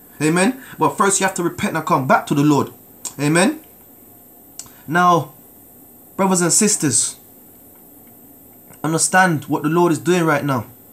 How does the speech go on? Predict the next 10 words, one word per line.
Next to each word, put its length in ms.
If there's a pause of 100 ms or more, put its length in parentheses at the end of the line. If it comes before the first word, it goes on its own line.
(240)
'Cause 160
in 180
Luke 240
chapter 280
fifteen, 480
verse 260
four, 380 (960)
he 100
says 300
this. 460